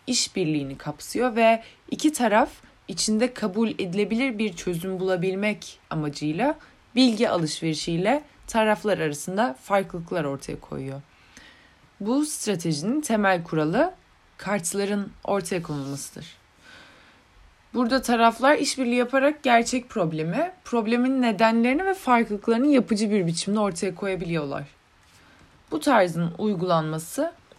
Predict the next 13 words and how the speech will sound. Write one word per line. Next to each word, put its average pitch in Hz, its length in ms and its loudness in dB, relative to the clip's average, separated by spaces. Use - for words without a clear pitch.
açıklık, - 800 -4
bilgi 220 300 0
paylaşımı, 165 760 -4
alternatif 208 720 -2
yollar 156 420 0
arama 156 440 -2
ve 240 120 4
her 240 300 2
iki 226 340 -4
taraf 202 320 0
için 190 300 -6
de 208 80 -2
farklılıkların 190 920 0